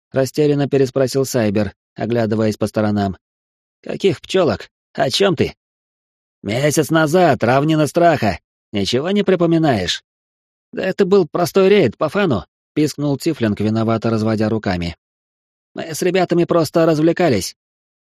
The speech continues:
«Ты развлекался с Роем, гнида!» — низким басом прорычал Аранкар. «И тебе хватило наглости припереться сюда?» Тлен и отчаяние, стоявшие позади Сайдена,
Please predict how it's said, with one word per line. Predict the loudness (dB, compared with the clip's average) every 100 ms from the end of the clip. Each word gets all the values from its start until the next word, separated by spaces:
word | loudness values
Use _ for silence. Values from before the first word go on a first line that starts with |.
| _
«Ты | -2 2 4
развлекался | 4 2 2 2 2 0 2 0
с | 2
Роем, | 2 2 2 2 0
гнида!» — | 0 0 0 0 2 0 -2 _ _ _ _ _ _ _ -4
низким | -4 -2 -2 0
басом | 0 0 -4 -2
прорычал | -2 -2 -2 -2 -2
Аранкар. | -2 -2 -4 -4 -6 -6 _ _ _ _ _
«И | -2 0
тебе | 2 0 2 0
хватило | 2 0 2 2 2
наглости | 2 2 4 2 2 0
припереться | 2 2 4 2 2 0
сюда?» | 0 0 0 2 2 0 _ _ _ _ -4
Тлен | 0 0 -2
и | -2
отчаяние, | -2 -2 -2 0 0 0 0
стоявшие | 0 0 2 2 0 2 2
позади | 0 -2 0 -2
Сайдена, | 0 -2 0 -2 -2